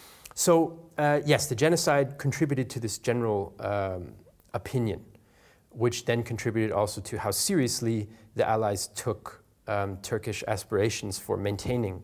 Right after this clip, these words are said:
their state. Um, the U S, this was, like, a popular topic in the U S, would help Armenia. You know, they were, there's been all these massacres, they're starving.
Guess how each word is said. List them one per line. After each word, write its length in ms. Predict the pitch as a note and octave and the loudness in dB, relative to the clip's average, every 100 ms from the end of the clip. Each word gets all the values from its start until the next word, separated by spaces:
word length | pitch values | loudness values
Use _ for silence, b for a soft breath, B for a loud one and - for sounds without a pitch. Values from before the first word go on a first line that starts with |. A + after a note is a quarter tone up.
| - | -12
their 200 | A2 F#2+ | -6 -6
state. 540 | F2 - - F2+ - - B B B B B B - A2+ | -4 -6 -6 -6 -10 -20 B B B B B B -8 0
Um, 540 | A2+ A2+ A2+ A2+ A2 - b b b b _ C3+ | 2 2 2 -2 -6 -14 b b b b _ -6
the 100 | A#2+ B2 C#3+ | -2 2 4
U 100 | C#3 | 4
S, 400 | C#3 C#3 - - _ _ _ | 4 2 -4 -6 _ _ _
this 160 | C3 C#3+ | 0 2
was, 100 | C#3 | 4
like, 100 | C#3 | 2
a 60 | |
popular 420 | - - C#3 B2 G#2 | 2 0 2 4 2
topic 520 | - A2+ A#2 E3 D#3 | 2 0 2 0 0
in 120 | E3+ | -2
the 80 | D#3 D#3+ | 0 2
U 60 | D#3+ | 2
S, 200 | E3+ B2 | 2 -2
would 120 | G2+ | -2
help 260 | C3+ B2+ | 0 0
Armenia. 520 | A#2 G2 C#3 E3+ D#3+ D#3 | 0 0 2 2 4 4
You 120 | B2+ | 4
know, 140 | A2 | -2
they 160 | G#2+ F2+ | -2 -6
were, 180 | - - _ _ - | -8 -14 _ _ -10
there's 180 | G2+ F2+ | -10 -6
been 360 | - G#2+ G2+ | -4 -4 -4
all 140 | D#2 G#2+ | -2 -4
these 160 | G2+ | -2
massacres, 640 | A#2+ D3 D3+ D3+ D3 C3+ - | 0 0 0 0 4 4 2
they're 120 | F#2 | -4
starving. 540 | - - C#3 C3+ C3+ | -4 0 2 4 2